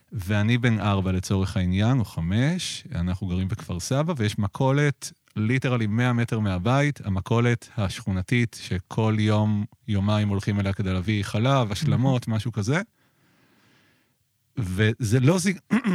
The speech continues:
Speaker 1: <clears throat> זה לא זיכרון ספציפי, אבל אני זוכר, אה, פעמים שבהם, נגיד, מבקשים ממני, אמא מבקשת ממני ללכת למכולת, להביא חלב לצורך העניין,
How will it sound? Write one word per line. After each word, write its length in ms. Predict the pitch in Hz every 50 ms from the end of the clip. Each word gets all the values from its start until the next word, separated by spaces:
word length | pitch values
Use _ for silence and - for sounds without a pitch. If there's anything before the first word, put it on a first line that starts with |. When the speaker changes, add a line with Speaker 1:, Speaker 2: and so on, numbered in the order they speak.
| 151 98 - - _ _
Speaker 1:
<clears throat> 480 | _ _ _ _ _ _ _ _ _ -
זה 180 | 131 95 110 104
לא 140 | 113 131
זיכרון 340 | 160 180 - - 156 156 170
ספציפי, 600 | - - - 113 - - - 196 185 - 147 - -
אבל 220 | 104 101 110 107
אני 160 | 104 104 104
זוכר, 600 | 90 90 104 101 78 - 151 151 156 165 165 160 - - - _ _
אה, 100 | 120 107 101 -
פעמים 300 | - 107 107 117 131 143
שבהם, 540 | 131 - 113 101 110 107 127 127 127 123 120
נגיד, 260 | 113 104 110 113 107
מבקשים 460 | 110 101 98 - - - - 131 131
ממני, 400 | 127 123 113 107 104 104 110 113
אמא 120 | 117 120 117
מבקשת 640 | 110 104 95 101 98 - 113 104 - - - -
ממני 320 | 101 98 101 101 95 92 90
ללכת 600 | 87 92 95 101 98 92 - 98 92 - - - - _ _ -
למכולת, 640 | 107 101 90 87 - - 104 107 127 156 185 - -
להביא 420 | 104 98 95 87 90 101 98 95 90 - _ _ _ _ _ _ _
חלב 460 | - - - 98 - 92 101 123 139
לצורך 360 | 170 170 - 175 165 - - 185
העניין, 320 | 185 190 196 214 220 226